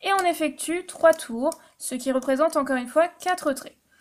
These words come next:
Une fois que c'est fait, on va prendre son crochet, rentrer dans la boucle, la pousser et aller chercher les deux élastiques du fond qui nous intéressent pour ramener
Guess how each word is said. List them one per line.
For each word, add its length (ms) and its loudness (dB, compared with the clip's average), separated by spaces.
Une 60 -2
fois 160 0
que 60 -6
c'est 180 -2
fait, 320 -2
on 60 -2
va 100 2
prendre 300 -2
son 220 -2
crochet, 520 0
rentrer 400 2
dans 240 4
la 160 6
boucle, 460 -4
la 300 6
pousser 720 0
et 120 4
aller 160 2
chercher 500 0
les 140 0
deux 220 0
élastiques 400 6
du 120 -6
fond 360 0
qui 120 -8
nous 180 0
intéressent 640 0
pour 220 -4
ramener 480 0